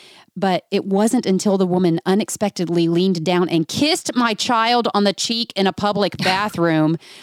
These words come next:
Speaker 1: that I realized she reeked of alcohol.
Speaker 2: Mm.
Speaker 1: So that was a tough lesson in not talking to
Speaker 2: Mm.
Speaker 1: strangers.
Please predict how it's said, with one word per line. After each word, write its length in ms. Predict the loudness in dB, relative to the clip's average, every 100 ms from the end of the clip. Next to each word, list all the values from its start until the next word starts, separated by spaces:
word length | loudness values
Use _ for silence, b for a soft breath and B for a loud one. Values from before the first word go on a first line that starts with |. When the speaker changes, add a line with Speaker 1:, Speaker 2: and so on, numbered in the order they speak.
| B B -4
Speaker 1:
that 200 | -2 0
I 80 |
realized 500 | -2 0 2 2 0
she 140 | -2 -2
reeked 260 | -2 -2
of 80 | -4
alcohol. 540 | -2 -4 -4 -6 -4 -4
Speaker 2:
Mm. 160 | -6
Speaker 1:
So 420 | -2 2 2 2 -2 B B B B
that 280 | -2 0 2
was 100 | 0 0
a 40 |
tough 280 | -2 -2 -2
lesson 420 | -4 -4 -4 -4
in 160 | 0 0
not 180 | 0 -2
talking 300 | -4 0 0
to 80 |
Speaker 2:
Mm. 40 | 0
Speaker 1:
strangers. 480 | 0 2 2 0